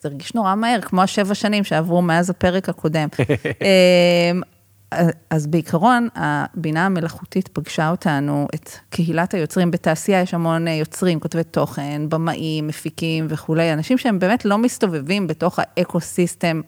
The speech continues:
Speaker 1: הטכנולוגי שכבר מדבר על ה-chat G P T כמה חודשים. אה, ואני חושבת שהאנשים האלה זה האנשים שה-,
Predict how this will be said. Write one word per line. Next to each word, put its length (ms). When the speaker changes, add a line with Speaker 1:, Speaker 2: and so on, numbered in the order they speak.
Speaker 1:
הטכנולוגי 760
שכבר 320
מדבר 400
על 60
ה-chat 260
G 160
P 140
T 40
כמה 160
חודשים. 460
אה, 280
ואני 1080
חושבת 340
שהאנשים 640
האלה 280
זה 140
האנשים 260
שה-, 380